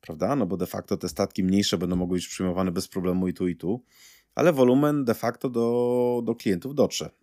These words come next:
od strony morza. Oczywiście można też, e, dywagować, że część przyjedzie koleją, część przyjedzie, mm, samochodami, jak już kiedyś było, ale z uwagi na koszty wydaje mi się, że to jest mało prawdopodobne,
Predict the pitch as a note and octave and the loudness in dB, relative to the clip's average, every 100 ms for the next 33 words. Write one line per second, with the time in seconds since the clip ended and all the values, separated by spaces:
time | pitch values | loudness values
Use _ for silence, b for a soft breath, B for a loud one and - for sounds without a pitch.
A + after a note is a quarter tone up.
0 | - F#2+ - G#2 G#2 A#2 A#2 b b b | -8 -6 -2 0 2 2 -2 b b b
1 | b - G#2 A2 F2 D#2+ - _ F#2+ - | b -6 4 6 4 0 -10 _ -8 -4
2 | G#2+ A#2+ B2 G#2 G#2 A2 G#2 G2+ - G2 | -4 0 0 2 0 0 0 0 -2 -2
3 | G2 G2 F#2 F#2+ F#2+ G2 G2+ F#2+ F2 F2+ | 0 -2 -2 -2 0 2 2 2 0 -4
4 | F2+ D#2 - G#2 F#2+ - F#2+ F2 - A2+ | -4 -6 -2 -2 -2 -2 0 0 2 6
5 | C3+ B2+ A#2 A2+ F2+ E2 - E2+ F2 F#2+ | 8 8 6 0 -4 -8 -8 -8 -4 -2
6 | G2 F#2 G#2+ G#2 A2 A2 G#2 - A2+ A#2 | -2 -4 -4 -4 -2 -2 -2 -2 -2 0
7 | B2+ C3 B2+ A#2+ A2+ A2 - - A2+ G2+ | 2 4 2 2 0 0 -4 -2 -2 -2
8 | B2 C#3 B2+ B2 B2 A#2 A2 A#2+ - G#2+ | -2 0 0 2 0 0 0 -2 -2 -4
9 | G#2 G#2+ G#2 G2 G#2 - G2+ F#2+ F2+ E2 | 2 2 2 -2 -4 0 0 0 -2 -6
10 | - E2+ E2 F#2+ | -4 -4 -2 -4